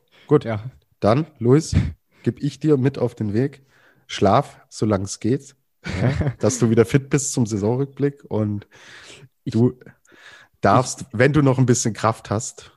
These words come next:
Speaker 1: auch unsere Hörerinnen und Hörer verabschieden.
Speaker 2: Ja, sehr gerne. Und ich hoffe, man hat's mir nicht allzu sehr, äh, angemerkt. Also wenn einige Ausfallerschein-, en-, Erscheinungen dabei waren, entschuldigt das bitte. So ist das halt. Ähm,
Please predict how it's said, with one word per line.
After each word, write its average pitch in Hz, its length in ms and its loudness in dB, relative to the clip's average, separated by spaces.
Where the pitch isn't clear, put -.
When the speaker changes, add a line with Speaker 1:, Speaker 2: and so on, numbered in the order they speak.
Speaker 1:
auch 92 240 -2
unsere 92 420 -6
Hörerinnen 104 400 0
und 90 120 -6
Hörer 101 200 -4
verabschieden. 82 460 -12
Speaker 2:
Ja, 131 240 2
sehr 123 160 4
gerne. 120 320 2
Und 117 160 0
ich 113 100 0
hoffe, 123 320 2
man 120 260 2
hat's 135 180 2
mir 131 80 4
nicht 117 180 0
allzu 123 320 2
sehr, 107 420 0
äh, 107 240 -4
angemerkt. 107 540 -2
Also 104 480 -4
wenn 127 800 -2
einige 131 340 2
Ausfallerschein-, 131 960 -4
en-, 123 340 -8
Erscheinungen 131 800 0
dabei 117 380 2
waren, 117 260 0
entschuldigt 147 520 2
das - 140 0
bitte. 131 460 4
So 123 120 -8
ist 139 200 -2
das 135 200 4
halt. 127 280 0
Ähm, 113 420 0